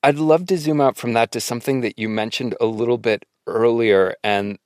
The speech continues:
that's that a lot of people, you know, at best are maybe ambivalent to math or think it doesn't really apply to their lives, or at worst, you know,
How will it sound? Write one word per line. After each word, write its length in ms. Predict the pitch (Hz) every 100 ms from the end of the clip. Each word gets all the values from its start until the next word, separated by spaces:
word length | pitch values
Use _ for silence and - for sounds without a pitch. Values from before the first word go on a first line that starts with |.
| -
that's 280 | 110 127 -
that 200 | 156 156
a 100 | 143
lot 280 | 147 127 131
of 100 | 147
people, 640 | - 143 135 135 131 - -
you 160 | 120
know, 160 | 113 110
at 160 | 110 -
best 360 | 110 117 -
are 60 | 120
maybe 420 | 107 98 98 92 -
ambivalent 680 | 82 82 110 117 131 120
to 80 | 123
math 420 | 117 110 104 104
or 80 | -
think 220 | - 92
it 80 | 85
doesn't 300 | 87 82 87
really 180 | 90 87
apply 360 | 87 - 101 101
to 100 | 101
their 160 | 87
lives, 500 | 92 107 107 101 - _ - - _ _ -
or 120 | 123
at 140 | 120
worst, 400 | 156 190 165 -
you 140 | - 131
know, 220 | 120 117